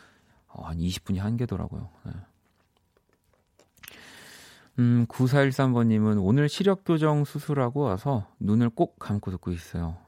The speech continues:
눈이 불편해서 휴대폰 보기도 힘드니 귀로 듣는 라디오 최고네요. 당분간 원키라 시작하는 열 시만 기다릴 것 같아요."라고, 아, 보내주셨습니다. 어, 아, 어쨌든 더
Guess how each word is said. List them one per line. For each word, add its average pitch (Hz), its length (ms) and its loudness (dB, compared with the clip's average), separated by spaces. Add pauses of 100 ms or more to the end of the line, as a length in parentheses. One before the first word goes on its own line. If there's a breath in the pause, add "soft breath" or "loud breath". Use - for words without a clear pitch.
(120)
눈이 98 220 0
불편해서 92 640 -4
휴대폰 123 420 -4
보기도 101 380 -6
힘드니 101 520 -4 (520 loud breath)
귀로 117 240 0
듣는 104 260 0
라디오 90 260 -2
최고네요. 92 540 -4 (180)
당분간 92 500 -4 (540 loud breath)
원키라 101 340 -2
시작하는 120 460 -4
열 87 160 0
시만 98 680 -4
기다릴 101 420 -4
것 90 160 -6
같아요."라고, 85 1200 -8 (480 loud breath)
아, - 180 -18
보내주셨습니다. 98 960 -4 (220)
어, - 320 -12
아, 123 300 -4 (840 loud breath)
어쨌든 - 380 0
더 113 300 2